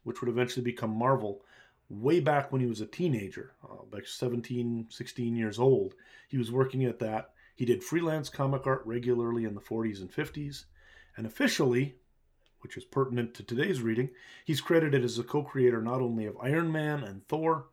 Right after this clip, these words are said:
but also of Ant-Man. Uh, unofficially, he actually, because of the fact that he worked so closely with his brother and a lot of the ideas he had,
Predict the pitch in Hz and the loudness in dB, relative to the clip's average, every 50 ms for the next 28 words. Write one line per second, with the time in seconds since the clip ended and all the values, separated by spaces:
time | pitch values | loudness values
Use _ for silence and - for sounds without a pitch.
0 | _ _ _ _ - 131 - 131 139 147 139 - - 147 139 135 131 123 123 - | _ _ _ _ -8 -6 -2 0 2 2 2 0 -2 -2 0 0 0 -2 -2 -4
1 | - 123 110 113 110 - 101 95 90 90 92 _ _ _ _ _ _ _ _ _ | -8 -6 -6 -6 -8 -10 -12 -12 -12 -14 -16 _ _ _ _ _ _ _ _ _
2 | - - - - - 92 - - - 139 165 160 131 - 190 - - 214 190 208 | -20 -20 -18 -16 -14 -16 -14 -8 -2 2 2 2 6 6 6 6 6 4 2 0
3 | 247 254 - _ _ _ _ - - - - - - _ - 139 147 156 175 - | 0 -4 -4 _ _ _ _ -20 -20 -20 -20 -20 -16 _ -2 0 2 2 2 0
4 | - - 151 156 147 139 131 131 - 143 131 123 120 123 123 - 131 123 123 123 | 0 -2 0 0 0 0 0 0 0 0 0 0 -2 -4 -2 2 2 2 2 0
5 | - 117 117 117 117 131 135 131 - - 123 110 - 123 127 123 123 - 131 127 | -2 -4 -2 0 2 2 0 0 -2 -6 -6 -4 0 2 2 2 2 0 0 2
6 | 120 120 113 113 104 98 104 117 113 113 135 139 139 127 113 107 95 101 110 117 | 2 2 0 -2 -4 -2 -2 -2 0 2 2 2 0 0 -2 -2 -4 -4 -4 -4
7 | 117 117 113 101 98 101 101 110 107 120 127 123 - 147 135 120 139 147 147 151 | -2 -2 -2 0 0 -2 -2 0 2 2 2 2 0 -2 0 0 2 2 2 0
8 | 151 | -2